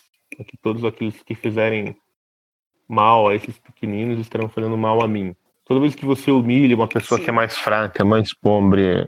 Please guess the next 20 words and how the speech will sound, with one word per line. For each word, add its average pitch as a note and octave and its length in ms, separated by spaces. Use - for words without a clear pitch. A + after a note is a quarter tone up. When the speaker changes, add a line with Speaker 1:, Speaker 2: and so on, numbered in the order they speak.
Speaker 1:
mais, G#2 920
é, G2+ 320
debilitada, A2 1000
humilde, A2 440
et - 120
cetera, A#2+ 340
você A2 460
é D3+ 40
como D3 240
se - 80
estivesse C#3+ 300
fazendo C3+ 340
mal C3+ 180
ao C#3+ 140
próprio D3 320
Cristo. - 480
Então, D3 140
quer D#3+ 80
dizer, C3 240
isso - 420